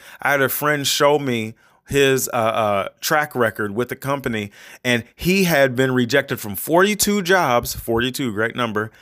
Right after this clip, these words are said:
He had been rejected from forty-two jobs before he got to where he was today,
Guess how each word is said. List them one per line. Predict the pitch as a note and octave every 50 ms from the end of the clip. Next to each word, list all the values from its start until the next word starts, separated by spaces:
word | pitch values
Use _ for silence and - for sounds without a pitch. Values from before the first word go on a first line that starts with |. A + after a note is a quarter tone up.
| - - - - -
He | - F#3
had | G3 E3+
been | F#3+ F3+
rejected | E3 D3 B2+ A#2+ D#3+ E3 - E3+ C3+
from | - B2 G#2+
forty-two | - - - E3+ F#3+ G3+ G#3+ A3+ G3+ - - G#3+ G#3 G3+
jobs | E3+ C3+ D#3+ E3+ F#3 F#3 E3 B2+ A2+ G#2 G2
before | G2+ A#2 A#2 - C3+ C#3+ C#3
he | C#3 C3
got | A2 B2+ A2+ G#2+ -
to | -
where | A2+ A#2 A#2 A#2
he | A#2 A#2
was | A2 G#2+ A2 G#2+ G#2 G2 - -
today, | G2 G#2+ G2+ F#2+ F2 E2